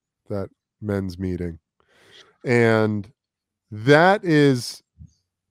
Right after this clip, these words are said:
I think you guys, you guys said it so perfectly with what you just said.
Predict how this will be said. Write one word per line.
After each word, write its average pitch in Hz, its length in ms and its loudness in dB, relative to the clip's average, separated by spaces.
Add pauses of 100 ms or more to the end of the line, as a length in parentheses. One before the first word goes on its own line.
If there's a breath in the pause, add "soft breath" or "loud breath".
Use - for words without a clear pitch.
(880)
I 117 80 -2
think 135 220 -2
you 151 160 -2
guys, 139 600 2
you 147 220 -4
guys 143 300 2
said 131 220 0
it 120 140 -4
so 123 240 -2
perfectly 104 760 -6 (1700 soft breath)
with 117 180 -2
what 117 260 0
you 120 80 -4
just 107 260 -8
said. 98 320 -10